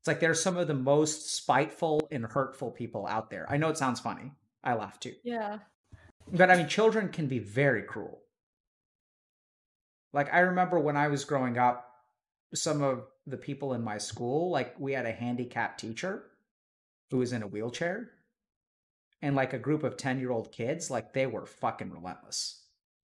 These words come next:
Speaker 1: And it's, like, one of the saddest things to see, like, how cruel children can be. And sometimes kids are good and sometimes kids are bad. And do we give them excuses? Sure. But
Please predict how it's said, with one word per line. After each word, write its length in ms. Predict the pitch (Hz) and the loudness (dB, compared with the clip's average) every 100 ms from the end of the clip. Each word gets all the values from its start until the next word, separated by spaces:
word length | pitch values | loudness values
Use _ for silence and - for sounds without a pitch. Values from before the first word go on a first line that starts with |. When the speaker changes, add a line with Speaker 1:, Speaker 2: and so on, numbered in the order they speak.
| _ _ _ _ _ _ _ | _ _ _ _ _ _ _
Speaker 1:
And 140 | 131 113 | -6 -6
it's, 160 | 110 | -4
like, 300 | 127 107 - | -2 -2 -4
one 180 | 135 127 | -6 -4
of 80 | 113 | -4
the 160 | 104 101 | -6 -6
saddest 560 | - 127 113 113 - | 0 2 2 0 -4
things 320 | 110 98 95 | -6 -8 -10
to 80 | - | -10
see, 320 | - 104 120 | -10 -8 -8
like, 220 | 160 123 110 | -6 -8 -6
how 240 | 113 107 | -6 -6
cruel 420 | - - 113 101 | -8 -8 -6 -6
children 460 | 101 101 98 90 87 | -8 -12 -10 -10 -12
can 160 | - | -14
be. 300 | - 87 - _ _ _ _ _ _ _ _ _ _ _ _ _ _ _ _ _ _ _ _ - | -14 -14 -16 _ _ _ _ _ _ _ _ _ _ _ _ _ _ _ _ _ _ _ _ -4
And 240 | 143 143 - - | -2 -2 -6 -6
sometimes 500 | - 185 185 180 - | -2 -2 -2 -4 -4
kids 280 | 147 123 | -4 -2
are 80 | 135 | -4
good 240 | - 120 156 | -2 -4 -4
and 120 | 143 | -6
sometimes 380 | 113 117 117 113 | -6 -6 -8 -8
kids 260 | - 92 | -10 -10
are 60 | 117 | -8
bad. 300 | 101 92 113 | -8 -8 -8
And 100 | 107 | -10
do 80 | 101 | -10
we 60 | |
give 180 | 98 110 | -10 -10
them 120 | 104 | -8
excuses? 500 | 98 - 107 - - | -10 -12 -14 -14 -12
Sure. 380 | - - 101 90 - | -10 -6 -6 -8 -12
But 240 | 104 - | -12 -14